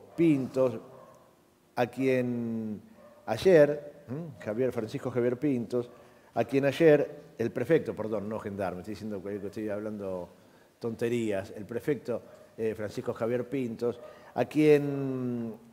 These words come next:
ayer, eh, finalmente encontraron responsable de este asesinato los jueces. El Ministerio de Seguridad asumió un rol activo en la defensa irrestricta de los funcionarios de las fuerzas de seguridad involucrados en episodios bajo investigación judicial.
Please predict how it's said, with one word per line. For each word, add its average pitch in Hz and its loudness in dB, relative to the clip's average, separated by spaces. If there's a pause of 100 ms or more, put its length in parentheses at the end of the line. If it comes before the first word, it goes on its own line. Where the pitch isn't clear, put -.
(140)
ayer, 156 6
eh, 98 2 (100)
finalmente 127 0 (1080)
encontraron 127 2
responsable 120 2
de 107 0
este 101 -4
asesinato 95 -4
los 104 -2
jueces. 90 -2
El 113 -2
Ministerio 151 2
de 135 4
Seguridad 143 4 (840)
asumió 139 2
un 156 2
rol 170 8
activo 165 4
en 143 2
la 135 8
defensa 156 2
irrestricta 143 2
de 131 6
los 123 0
funcionarios 127 0
de 120 4
las 120 2
fuerzas 143 4
de 107 -2
seguridad 113 4
involucrados 117 2
en 107 -2
episodios 117 0
bajo 110 -2
investigación 107 -2
judicial. 110 2